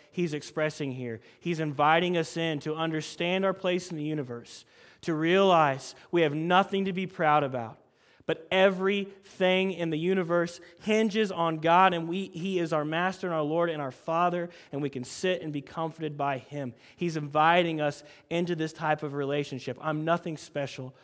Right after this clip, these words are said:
I'm just here to serve the King." Join me in this. Put your hope in him. Find your rest in him. Calm your troubled heart in his presence. Quiet your soul by resting in the promise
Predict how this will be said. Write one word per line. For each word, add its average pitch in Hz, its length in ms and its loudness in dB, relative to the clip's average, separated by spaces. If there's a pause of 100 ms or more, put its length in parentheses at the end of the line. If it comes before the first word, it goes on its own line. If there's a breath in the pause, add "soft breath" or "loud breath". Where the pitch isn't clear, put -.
(200 soft breath)
I'm 131 140 -8
just 156 360 -6
here 127 420 -8 (280 loud breath)
to 127 100 -14
serve 139 500 -4
the 123 80 -8
King." 120 400 -10
Join 170 320 0
me 160 100 0
in 131 100 -4
this. 123 180 -10
Put - 260 -10
your 170 60 -4
hope 185 520 -4 (300 soft breath)
in 143 140 -4
him. 123 320 -6 (280 soft breath)
Find 160 340 0
your 170 100 0
rest 170 540 2
in 135 140 -8
him. 123 340 -8 (300 loud breath)
Calm 175 320 2
your 165 120 -2
troubled 175 420 -2
heart 170 420 0
in 151 100 -6
his 147 180 -8
presence. 147 600 -6 (280 soft breath)
Quiet 175 480 2
your 175 140 -4
soul 175 400 0
by 151 160 0
resting 165 560 -4
in 156 100 -8
the 147 60 -6
promise 160 640 -6